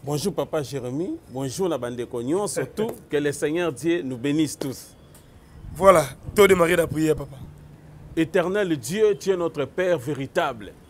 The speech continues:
Speaker 1: Toi qui as créé le monde par ta parole et par ta grande puissance. Père éternel, nous venons ici pour parler de ta part, Seigneur. Laisse que ce message touche le cœur de tes enfants. Oins-nous par ton esprit, Père éternel.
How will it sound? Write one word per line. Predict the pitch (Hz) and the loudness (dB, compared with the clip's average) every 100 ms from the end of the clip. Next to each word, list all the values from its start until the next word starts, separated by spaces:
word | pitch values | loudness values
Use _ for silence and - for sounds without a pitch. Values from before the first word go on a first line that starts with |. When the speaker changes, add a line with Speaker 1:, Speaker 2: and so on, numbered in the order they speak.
| - - - - | -20 -20 -20 -10
Speaker 1:
Toi | 185 180 | -4 -4
qui | - 170 | 0 -4
as | |
créé | 165 175 165 | -2 -2 0
le | 160 | 0
monde | 143 170 180 143 | -2 -2 -2 -4
par | - 117 | -8 -6
ta | 143 123 | -6 -4
parole | 147 139 175 170 | -2 0 0 0
et | 151 | -2
par | 156 147 | -4 -6
ta | 139 | -4
grande | 117 139 147 | -8 -6 -6
puissance. | - 143 147 120 - - - - - - | -6 -6 -6 -6 -8 -16 -20 -20 -20 2
Père | 233 226 185 | 2 2 -2
éternel, | - 156 170 175 123 - - - 127 | -4 -6 -6 -8 -8 -14 -20 -20 -6
nous | 147 | -2
venons | 147 190 202 | 0 0 -2
ici | 170 208 | -2 -6
pour | 190 208 | -6 -6
parler | 165 180 165 185 | 0 0 2 -2
de | 160 | -4
ta | 139 | -4
part, | 127 190 147 - | -2 -2 -2 -6
Seigneur. | 131 123 117 92 - - - - - - - - - | -8 -8 -10 -14 -18 -20 -20 -20 -20 -20 -20 -20 -2
Laisse | 208 - | -2 0
que | - | -2
ce | 180 208 | 0 2
message | 185 156 202 185 - - | 2 0 -4 -6 -6 2
touche | - - | 2 2
le | 156 | -2
cœur | - 180 | 0 -2
de | 139 | -2
tes | 131 151 123 | -4 -4 -4
enfants. | 110 113 - - - - 110 | -10 -12 -14 -20 -20 -14 0
Oins-nous | 135 247 240 247 | 6 6 4 -2
par | 240 175 | -2 -4
ton | - 202 | -2 -4
esprit, | 165 - - 220 | -4 -6 -10 -10
Père | - 175 | -2 -2
éternel. | 135 - 117 117 | -2 -6 -8 -10